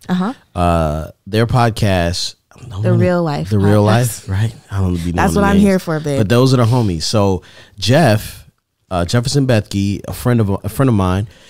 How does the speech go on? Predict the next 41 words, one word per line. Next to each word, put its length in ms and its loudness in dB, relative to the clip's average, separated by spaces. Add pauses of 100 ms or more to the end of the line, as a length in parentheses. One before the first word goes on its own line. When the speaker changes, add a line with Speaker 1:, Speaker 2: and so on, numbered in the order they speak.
(120)
Speaker 2:
he 220 0 (280)
told 240 2
me 120 4
about 220 2
his 140 0
schedule, 480 -2
and 180 -4
I 80 -2
thought 340 -2
that 320 -4 (120)
if 140 -6
I 100 -4
could 160 -2
stick 300 -4
to 140 -2
a 40 0
schedule 420 -4
like 140 -6
he 220 -8
sticks 400 -8
to 120 -10
a 40 -10
schedule, 520 -4 (520)
then 500 0 (220)
these 320 -2
things 280 0
don't 200 -2
become 260 -8
problems 640 -6 (100)
anymore. 460 -6
Like, 260 0
Speaker 1:
Mm-hmm. 320 -4 (360)
Speaker 2:
like 180 -4
me 160 4
not 180 2
having 240 0
time 280 -2
with 80 -4
my 120 -4
children, 560 -2
Speaker 1:
Mm-hmm. 640 0